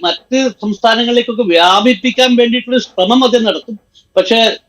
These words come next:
ബീഹാറാണ് അദ്ദേഹത്തിന്റെ ഒരു പരീക്ഷണശാല. അത് ശരിയായിട്ട് തന്നെയാണ് ആ പരീക്ഷണശാലയായിട്ട് അദ്ദേഹം എടുത്തിരിക്കുന്നത്. because അദ്ദേഹം ബീഹാറിയാണ്, ബീഹാറിനെ കൃത്യമായിട്ട് അറിയുന്നതാണ്. ബീഹാറിലെ ഒരു ഭാഷ ബീഹാറികൾക്ക് പെട്ടെന്ന് മനസ്സിലാവുന്ന തരത്തിലുള്ള ഒരു ഭാഷ,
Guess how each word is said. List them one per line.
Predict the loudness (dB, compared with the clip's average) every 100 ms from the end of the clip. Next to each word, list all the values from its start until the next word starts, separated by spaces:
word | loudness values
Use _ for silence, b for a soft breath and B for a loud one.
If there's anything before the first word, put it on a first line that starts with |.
| _ _ -2
ബീഹാറാണ് | 2 4 4 6 4 2
അദ്ദേഹത്തിന്റെ | 0 0 0 0 0 0 0
ഒരു | 0
പരീക്ഷണശാല. | 0 0 0 0 0 0 0 -2
അത് | -4 -8 _ -2
ശരിയായിട്ട് | 2 2 2 0 -2
തന്നെയാണ് | 0 0
ആ | 0
പരീക്ഷണശാലയായിട്ട് | 0 -4 -4 -8 -6 -2 0 0
അദ്ദേഹം | -4 -4
എടുത്തിരിക്കുന്നത്. | -6 -4 -4 -6 -8
because | -6 -4
അദ്ദേഹം | -4 -2 -4 -4
ബീഹാറിയാണ്, | -4 -2 0 -2 -2 -8 _ _ _ _
ബീഹാറിനെ | 0 0 0 -2
കൃത്യമായിട്ട് | -2 -2 -2 -2
അറിയുന്നതാണ്. | 0 0 0 -2 0
ബീഹാറിലെ | -2 -2 -2
ഒരു | -4
ഭാഷ | -4 -2 -2 -2 0 -2 -2 -8 _ -4
ബീഹാറികൾക്ക് | 0 2 2 0 -2
പെട്ടെന്ന് | -4 -4 -4 -6
മനസ്സിലാവുന്ന | -6 -4 0 0 0 -4
തരത്തിലുള്ള | -8 -8 -4 -6 -6
ഒരു | -10 -6
ഭാഷ, | -4 -2